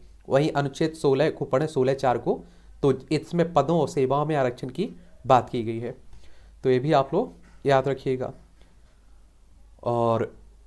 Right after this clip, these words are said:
अगर हम लोग एक बार आप लोग झारखंड को देख लीजिए तो आप देखेंगे कि ये हमारा प्यारा भारत दिखाई दे रहा है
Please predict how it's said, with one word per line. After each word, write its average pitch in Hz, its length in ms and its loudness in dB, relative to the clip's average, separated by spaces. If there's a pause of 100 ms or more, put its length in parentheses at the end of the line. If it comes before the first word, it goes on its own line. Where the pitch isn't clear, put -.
(500)
अगर 147 240 4
हम 160 120 2
लोग 147 240 2
एक 139 160 2
बार 135 320 2
आप 123 180 0
लोग 127 120 0
झारखंड 127 400 -4
को 160 120 -4
देख 160 200 -6
लीजिए 170 300 -4 (1900)
तो 135 60 4
आप 127 120 8
देखेंगे 143 400 -2
कि 143 160 -8 (240)
ये 123 80 0
हमारा 123 320 2
प्यारा 120 360 2
भारत 120 320 0
दिखाई 139 300 -2
दे 139 160 -2
रहा 147 120 0
है 107 240 -4